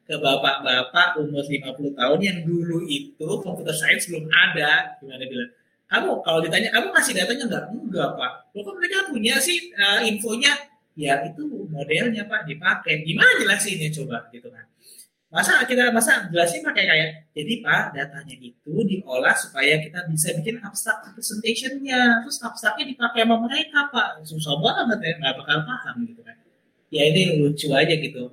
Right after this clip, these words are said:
Gimana caranya gitu? Kecuali orang-orang itu dikasih edukasi kan. Cuman orang-orang yang beredukasi kadang-kadang nggak ada di atas ya, adanya di bawah. Sedihnya sih seperti itu kadang.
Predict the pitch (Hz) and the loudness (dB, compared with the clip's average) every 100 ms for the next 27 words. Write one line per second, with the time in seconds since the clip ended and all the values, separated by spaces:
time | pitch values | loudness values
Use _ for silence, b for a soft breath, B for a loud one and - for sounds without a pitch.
0 | - 131 151 175 190 170 143 147 160 147 | -8 -4 0 0 0 -2 0 2 2 0
1 | 123 113 _ - 117 - 113 147 170 127 | -6 -12 _ -18 -12 -8 -4 -2 -2 -4
2 | 123 123 123 123 120 - - 123 120 127 | -8 -6 -4 -4 -4 -2 -2 -4 -6 -6
3 | - 120 120 120 123 156 139 110 113 _ | -8 -10 -12 -2 0 0 -2 -12 -20 _
4 | _ _ _ 160 202 185 165 160 156 151 | _ _ _ 4 6 6 6 6 6 4
5 | 147 139 139 131 - - 165 151 131 170 | 0 -4 -4 0 0 0 -4 -2 0 0
6 | 156 - - 123 127 123 143 170 160 151 | -2 -6 -2 0 0 2 2 2 0 -4
7 | 156 135 139 139 135 135 139 127 120 117 | -6 -6 -10 -8 0 2 2 0 -4 -14
8 | 131 156 156 151 - 117 127 135 - _ | -12 -6 -2 -2 -4 -12 -6 -6 -6 _
9 | - | -20